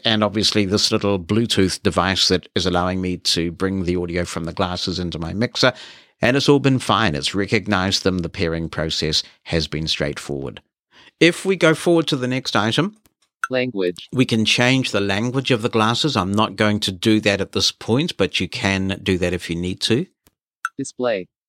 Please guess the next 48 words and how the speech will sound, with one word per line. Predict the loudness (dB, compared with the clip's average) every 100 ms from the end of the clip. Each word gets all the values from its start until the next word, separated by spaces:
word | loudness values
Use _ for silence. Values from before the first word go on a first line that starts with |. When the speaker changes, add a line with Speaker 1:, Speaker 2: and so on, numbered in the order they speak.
| _ _
Speaker 1:
These | 0 0 2
glasses | 2 2 0 -2
do | 0 0
have | 0 -2 -2
a |
little | -2 -2 -2
display | 0 0 0 0 2 2 2 -2 -8 -16 _
that | 0 0 -2 -6 -6 -4
a |
sighted | 0 0 0 -4 -4
person | -4 -2 -4 -6
can | -8 -4
see, | 0 2 2
or | 0 0 -2
somebody | -2 -2 -2 -2
with | -2 -2
a |
bit | -2
of | 0
low | 2 2
vision | 2 4 4 4
can | 2 0
see. | 0 2 0 -4 -8 -6
Let's | -2
see | 2 2
if | 4
there's | 4 4
an | 4
explanation | 2 0 0 2 2 2 2 0
of | 0
this | -2 -2
feature. | -4 -6 -6 -6 -8 -12 -8 -6
Speaker 2:
Display. | -4 0 2 2 -2 _ -6
The | -2
display | -2 0 2 4
is | 2 2
located | 0 2 2 2 2
next | 0 0 -4
to | -4
the | -4
camera | 0 0 2 2
and | 2 2
is | 0
projected | -2 -4 0 0 0 2
on | 2
the | 0
glass | 0 2 2
prism. | 0 0 0 -2 -4